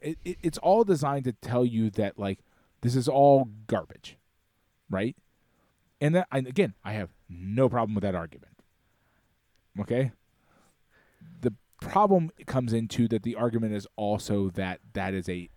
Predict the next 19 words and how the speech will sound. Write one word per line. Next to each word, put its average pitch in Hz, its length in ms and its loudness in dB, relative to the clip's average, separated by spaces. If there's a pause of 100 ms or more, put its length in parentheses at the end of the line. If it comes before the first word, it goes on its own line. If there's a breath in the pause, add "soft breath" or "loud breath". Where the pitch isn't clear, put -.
(120)
an 95 180 -6
emasculating 87 720 -8
process. - 580 -14 (480)
That 113 120 0
he 135 100 4
ought 131 160 2
to 127 60 4
be 120 140 4
out - 160 -2
there, 107 160 2
like, 98 240 -4
I 110 140 -2
don't 101 180 -2
know, 95 160 2
stabbing 98 600 -4
wild 95 340 -2
boar 90 200 -4
with 85 160 -6
spears. 69 400 -12